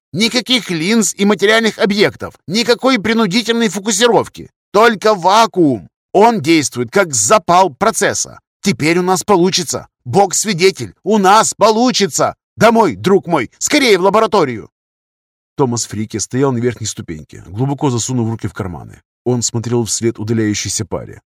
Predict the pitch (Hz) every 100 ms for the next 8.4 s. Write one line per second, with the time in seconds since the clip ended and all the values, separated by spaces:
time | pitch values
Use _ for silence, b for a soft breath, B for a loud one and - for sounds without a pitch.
0 | _ 127 117 107 104 - 117 101 117 110
1 | - 95 98 117 127 120 - 107 123 -
2 | 76 - - - _ _ 123 107 104 95
3 | - 117 87 71 - - - _ - 117
4 | - 110 101 - 101 107 107 104 - 107
5 | 110 - 113 - 120 113 107 101 101 107
6 | 104 98 131 120 85 90 87 - 104 117
7 | 117 113 98 117 113 90 90 110 - 117
8 | 98 73 55